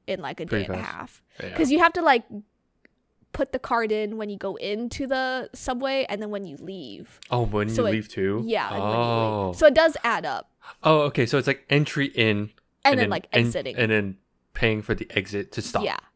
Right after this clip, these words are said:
Speaker 2: That's
Speaker 1: yeah.
Speaker 2: okay.
Speaker 1: Yeah, yeah, which
Speaker 2: Okay.
Speaker 1: makes sense.
Speaker 2: Yeah.
Speaker 1: Um, their
Speaker 2: Once you do it
Speaker 1: elderlies
Speaker 2: enough.
Speaker 1: don't pay for anything, so it makes
Speaker 2: Oh, see?
Speaker 1: sense.
Speaker 2: All right, that makes
Speaker 1: Yeah.
Speaker 2: sense.
Speaker 1: I think that's one of them. I think the other one would be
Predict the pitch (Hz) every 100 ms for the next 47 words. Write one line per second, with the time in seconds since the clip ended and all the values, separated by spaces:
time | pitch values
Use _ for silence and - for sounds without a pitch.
0 | - 101 185 - 143 120 98 - - 60
1 | - - _ - 339 - - 494 - 247
2 | 123 - - - - _ _ _ - 117
3 | 190 170 131 _ 233 311 262 311 508 427
4 | 330 269 220 254 214 - 247 - - 254
5 | 254 135 113 240 _ _ _ _ _ _
6 | - 214 - - 113 95 - 107 110 -
7 | - 143 147 110 160 208 - 95 107 -
8 | _ - 262 269 262 247 254 233 240 240
9 | 240 240 240 240 240 240 - _ _ _
10 | _ _ _ - - 233 262 349 392 -
11 | - 214 254 285 285 311 320 320 269 214
12 | 196 226 220 226 226